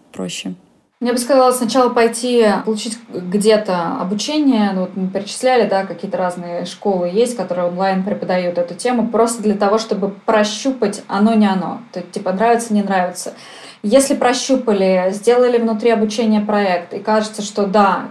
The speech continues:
Speaker 2: екнуло оно, то следующий этап — пойти стажироваться либо внутри корпорации, либо в агентство,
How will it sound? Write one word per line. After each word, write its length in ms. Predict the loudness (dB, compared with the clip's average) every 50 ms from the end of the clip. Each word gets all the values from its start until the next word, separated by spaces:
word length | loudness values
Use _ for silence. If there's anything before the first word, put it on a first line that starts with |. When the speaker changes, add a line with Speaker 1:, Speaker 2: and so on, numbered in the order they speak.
| -10 -2
Speaker 2:
екнуло 720 | 2 2 2 2 4 2 4 4 4 4 2 2 -2 -4 -8 -6
оно, 420 | -4 -2 0 2 2 2 0 -2 -8 -16 -18 -18 -20 -20 -20 -8 _
то 420 | 4 6 8 8 8 8 6 4 2
следующий 500 | 0 2 4 4 4 2 0 0 0 0
этап — 560 | 2 4 2 2 2 2 0 -2 -2 -4 -2 0
пойти 680 | 2 2 2 0 -2 -2 2 4 6 6 6 4 4
стажироваться 840 | 0 -2 -4 0 0 2 2 4 4 2 0 -2 -4 -4 -4 -4 -2
либо 260 | 0 0 0 0 2
внутри 320 | 2 2 2 4 2 0 0
корпорации, 760 | 0 0 2 2 4 4 2 2 0 -2 0 2 4 4 4
либо 240 | 2 0 -2 -2 0
в 80 | 0
агентство, 800 | 0 0 0 0 0 0 -2 -4 -4 -4 -2 0 2 2 0 -2